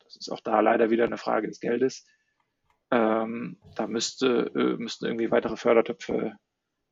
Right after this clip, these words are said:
äh, angezapft werden oder Sponsoren, mal nicht für die einzelnen Vereine, sondern für einen Landesverband gefunden werden.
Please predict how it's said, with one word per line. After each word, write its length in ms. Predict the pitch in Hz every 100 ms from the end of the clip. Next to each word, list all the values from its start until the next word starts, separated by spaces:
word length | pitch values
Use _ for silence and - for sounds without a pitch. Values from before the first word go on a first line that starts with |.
| _ _
äh, 80 | 113
angezapft 800 | 110 113 117 120 117 - -
werden 260 | 113 113 110
oder 120 | 117
Sponsoren, 680 | 104 - 104 113 131 131 127
mal 120 | 120
nicht 200 | 117 -
für 80 | 135
die 80 | 127
einzelnen 300 | 131 131 120
Vereine, 440 | - 110 143 139
sondern 240 | 120 120 107
für 140 | 120
einen 120 | 117
Landesverband 520 | 123 139 - - -
gefunden 380 | - - 165 180
werden. 280 | 95 - -